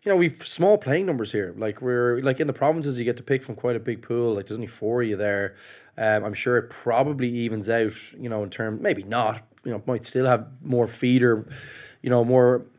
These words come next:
more of a feeder population or whatever around clubs, uh, in the U K or in France. But I would say, you know, it probably balances out in terms of the, the amount of people you have access to, amount of kids, in terms of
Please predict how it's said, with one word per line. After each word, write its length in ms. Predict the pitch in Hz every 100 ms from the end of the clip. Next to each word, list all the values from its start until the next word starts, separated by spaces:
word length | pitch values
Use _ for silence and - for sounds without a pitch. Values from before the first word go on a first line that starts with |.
| 143
more 180 | 123 110
of 80 |
a 20 | -
feeder 220 | 123 117
population 680 | - 123 123 120 123 117 110
or 80 | 107
whatever 400 | 113 107 107 104
around 400 | 113 113 107 101
clubs, 560 | 120 113 107 101 - - - - -
uh, 60 | 113
in 240 | 113 113
the 60 | 110
U 180 | 113 110
K 400 | 117 120 117 110
or 140 | 110
in 80 | 101
France. 600 | - 117 113 98 - - 139 _ -
But 280 | 139 131 -
I 80 |
would 140 | 156 147
say, 240 | 240 - 214 120 107 -
you 120 | 120
know, 80 | 107
it 100 | 104
probably 220 | 151 151
balances 460 | 131 127 131 107 117
out 80 |
in 60 | 123
terms 160 | 110 101
of 60 |
the, 140 | 101 104
the 80 | -
amount 180 | 117 113
of 60 | -
people 240 | 120 110
you 80 | 107
have 100 | 98
access 380 | 113 113 110 -
to, 120 | 110
amount 160 | 110
of 60 | 95
kids, 300 | - 110 95
in 60 | 95
terms 240 | 107 98
of 100 | 95